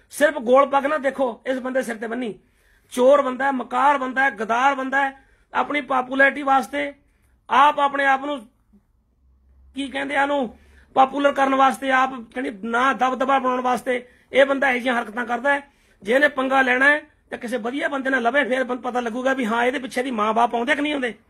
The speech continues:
ਜਦੋਂ ਅਸੀਂ ਇਹਦੇ ਘਰੇ ਪਹੁੰਚੇ ਸੀਗੇ ਤੇ ਇਹਦਾ ਬਾਪ ਲੁਕ ਲੁਕ ਕੇ ਮਿੰਨਤਾਂ ਕਰਦਾ ਫਿਰਦਾ ਸੀ ਵਿਚਾਰਾ।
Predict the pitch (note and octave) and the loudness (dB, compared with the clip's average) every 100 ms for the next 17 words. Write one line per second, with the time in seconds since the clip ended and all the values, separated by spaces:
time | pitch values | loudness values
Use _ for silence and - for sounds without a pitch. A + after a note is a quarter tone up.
0 | _ _ _ _ _ _ _ _ _ _ | _ _ _ _ _ _ _ _ _ _
1 | _ _ _ _ _ _ _ A3 C4 B3 | _ _ _ _ _ _ _ 2 4 4
2 | D4 D4+ C#4+ C4+ C4+ C#4 D#4 C4 C4+ D#4 | 4 2 2 0 0 -2 0 0 -4 -6
3 | D4+ D#4 A3+ A#3 C4+ D4 C4+ A3 B3+ C4 | -2 -2 0 0 0 -4 -10 -4 -2 0
4 | C#4+ C#4+ C#4 C4+ C#4+ C4+ C#4 B3 B3 B3+ | 0 0 -2 -2 -2 -2 -2 -4 -4 -6
5 | B3 B3 A#3 | -2 0 0